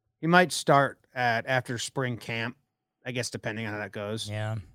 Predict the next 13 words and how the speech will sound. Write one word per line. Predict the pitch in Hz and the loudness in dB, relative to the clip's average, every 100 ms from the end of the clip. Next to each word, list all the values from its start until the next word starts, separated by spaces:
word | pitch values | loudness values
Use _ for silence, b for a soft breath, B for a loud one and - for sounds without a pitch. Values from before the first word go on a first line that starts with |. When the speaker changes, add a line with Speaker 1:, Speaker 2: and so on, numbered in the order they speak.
| _ | _
Speaker 1:
He | 123 | -4
might, | 123 113 - | 0 -2 -4
he | 131 | -4
might | 131 117 | -2 -2
go | 120 | -2
straight | 104 - 107 - | -4 -4 -4 -4
to | 101 | -4
high | - 104 107 | 0 0 0
A | 107 104 | -4 -6
in, | 104 - 120 | -8 -12 -12
in | 110 | -8
Hudson | 104 98 - 101 | -8 -8 -10 -8
Valley. | 104 104 104 | -6 -4 -4